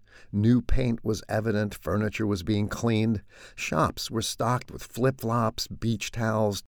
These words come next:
toys for kids to swim and play in the sand with. But most of all, there was this feeling. It's hard to describe. A vibe of well-being,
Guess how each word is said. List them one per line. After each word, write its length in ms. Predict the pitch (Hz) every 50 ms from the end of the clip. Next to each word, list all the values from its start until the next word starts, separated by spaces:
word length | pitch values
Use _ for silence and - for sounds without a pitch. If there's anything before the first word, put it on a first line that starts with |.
| _ - - -
toys 320 | - 110 160 160 160 -
for 160 | - - 98
kids 340 | 98 - - 127 127 113 -
to 120 | - 82 -
swim 420 | - - - 113 113 120 127 113
and 160 | 78 67 -
play 240 | - - 107 123 120
in 80 | 110 95
the 80 | 73
sand 400 | - - - 113 113 117 117 110
with. 220 | 117 117 120 117 - - - - - - - - - - - -
But 220 | - - - - -
most 280 | 180 196 185 - -
of 100 | 120 - -
all, 460 | - - 120 110 101 90 87 85 - - - - -
there 140 | - 147 147
was 200 | 139 151 143 -
this 380 | - 151 131 - - - - - - - - - - - - - - - -
feeling. 640 | - - - - - - 175 180 180 139 - - - - - - - - - - - - - -
It's 120 | - -
hard 260 | - - - 240 226
to 60 | 202 147
describe. 760 | - 92 - - - - 85 90 92 95 78 - - - - - - - _ _ _ _ _ _ _ _ _ - - - - - - - -
A 80 | - 120
vibe 500 | 107 110 120 135 143 123 107 98 85 87
of 300 | 92 90 85 85 85 92
well-being, 720 | 127 147 156 151 110 92 85 104 110 117 92 67 -